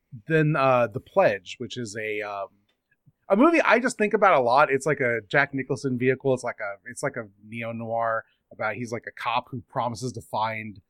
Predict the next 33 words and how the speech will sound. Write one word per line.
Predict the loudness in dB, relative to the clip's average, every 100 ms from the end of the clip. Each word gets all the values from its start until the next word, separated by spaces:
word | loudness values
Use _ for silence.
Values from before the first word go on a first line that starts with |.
| _ _ -10
uh, | -8 -6 -10
a | -12
killer, | -10 -6 -4 -6 -8 -12
and | -14
he | -14
just | -12 -14 -14 -16 -14
has | -10
not, | -6 -8 _ -14
it, | -12
it's | -12 -12 -4
not | -2 2
going | 2 2
very | 2 -2
well | -4 -8
for | -16
him. | -20 -20 _
It | -14
just, | -14 -12
his | -14 -12
life | -8 -10 -6
falls | -8 -8
apart. | -8 -8 -8 -8 -10
It's | -8
just | -4
one | -2
of | -2
those. | -4 -10 -14 _ _ _ -8
Um, | -6 -8 -12 -12
and | -12
it's | -10
really | -8 -8
good. | -10 -16 -18 _ _ _ _ -12
Um, | -12 -14